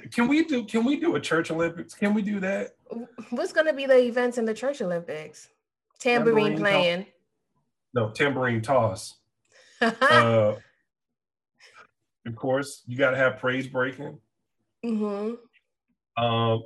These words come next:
Speaker 1: passing out.
Speaker 2: Whatever, running,
Speaker 1: Okay.
Speaker 2: but running has to be in it.
Speaker 1: Yeah, running for Jesus, like the Holy Ghost lap.
Speaker 2: Uh-huh.
Speaker 1: Yeah, we can do that. All that stuff should be in it. Um,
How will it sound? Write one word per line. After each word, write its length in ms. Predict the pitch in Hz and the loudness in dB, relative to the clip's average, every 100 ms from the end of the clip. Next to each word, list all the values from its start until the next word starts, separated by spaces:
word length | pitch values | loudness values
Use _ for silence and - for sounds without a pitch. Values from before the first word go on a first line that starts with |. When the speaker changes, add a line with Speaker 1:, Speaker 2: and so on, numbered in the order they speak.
| - | -8
Speaker 1:
passing 420 | - 123 120 160 | -4 -2 -2 0
out. 360 | 120 117 - - _ _ _ _ 196 | 0 -2 -6 -10 _ _ _ _ -2
Speaker 2:
Whatever, 320 | 220 262 233 | 2 2 2
running, 360 | 202 262 330 202 | 2 4 6 4
Speaker 1:
Okay. 60 | |
Speaker 2:
but 180 | 208 233 | 6 6
running 260 | 233 294 277 | 6 4 4
has 280 | 233 175 214 | 2 0 -2
to 100 | 220 | -4
be 200 | 190 190 | -4 -2
in 100 | 196 | -2
it. 280 | 165 - - _ _ _ _ _ _ _ _ _ _ _ _ _ _ _ _ _ _ _ _ _ _ - | -4 -6 -12 _ _ _ _ _ _ _ _ _ _ _ _ _ _ _ _ _ _ _ _ _ _ -6
Speaker 1:
Yeah, 300 | 277 311 - | -4 -4 -6
running 280 | 123 147 160 | -4 -2 -2
for 120 | 165 | -4
Jesus, 360 | 143 160 175 156 | -6 -6 -6 -2
like 200 | 135 117 | 0 0
the 80 | 123 | 0
Holy 200 | 151 151 | 0 2
Ghost 260 | 160 160 | 2 2
lap. 340 | 87 87 90 - _ - | 2 2 2 -4 _ -2
Speaker 2:
Uh-huh. 460 | 247 269 285 370 392 _ _ _ _ _ _ - | -2 0 -2 -2 -8 _ _ _ _ _ _ -12
Speaker 1:
Yeah, 160 | 392 - - - | -8 -8 -10 -4
we 160 | 311 | -4
can 80 | 180 | -2
do 80 | 202 | 0
that. 340 | 180 180 - _ _ - 170 | 2 2 -2 _ _ -8 0
All 140 | 202 | 0
that 100 | 190 | 0
stuff 240 | - 147 | -6 -8
should 100 | - | -8
be 120 | 135 123 | -4 -2
in 100 | 104 | -2
it. 140 | 98 - - - - | -6 -14 -20 -12 2
Um, 720 | 135 131 123 113 110 107 | 4 6 4 2 0 -4